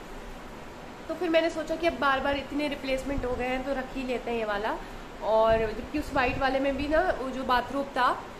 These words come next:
उसमें there was like a dirt, but वो पानी से ख़त्म हो गई थी, तो I was like, "ओके यार, सही है।"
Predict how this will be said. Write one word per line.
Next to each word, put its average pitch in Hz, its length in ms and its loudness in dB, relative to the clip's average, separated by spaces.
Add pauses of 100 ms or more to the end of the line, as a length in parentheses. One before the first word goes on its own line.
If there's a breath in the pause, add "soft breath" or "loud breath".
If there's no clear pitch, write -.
(460)
उसमें 240 260 -2
there 262 180 4
was 277 140 -4
like 262 160 2
a 254 160 0
dirt, 247 320 2
but 277 120 2
वो 269 80 0
पानी 285 280 4
से 294 120 -2
ख़त्म 269 260 -2
हो 247 100 0
गई 233 120 0
थी, 262 120 -6
तो 262 80 0
I 247 100 4
was 233 140 -4
like, 233 180 0
"ओके 214 200 -4
यार, 185 180 -4
सही 185 240 -8
है।" 175 120 -8